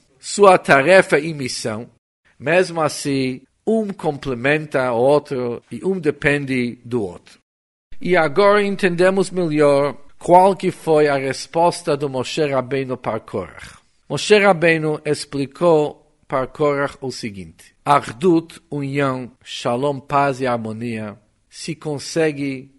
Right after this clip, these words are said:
somente através de cada um se conscientizar qual que é sua responsabilidade, missão e tarefa. Como que ele, em particular,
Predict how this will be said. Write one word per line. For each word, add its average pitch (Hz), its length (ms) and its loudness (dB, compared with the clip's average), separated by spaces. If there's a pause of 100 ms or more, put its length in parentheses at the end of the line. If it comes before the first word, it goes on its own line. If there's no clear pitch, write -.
(420)
somente 160 840 -6
através 120 840 -4
de 120 140 -8
cada 156 520 -2
um 147 200 -8
se 143 200 -12
conscientizar 160 1300 -6 (300)
qual 160 360 4
que 139 200 -4
é 123 420 0
sua - 440 -4
responsabilidade, 123 1300 -8 (440)
missão 120 680 -10
e 107 100 -14
tarefa. 87 560 -16 (260)
Como 175 360 0
que 170 260 -6
ele, 214 280 4
em 208 80 0
particular, 147 1000 0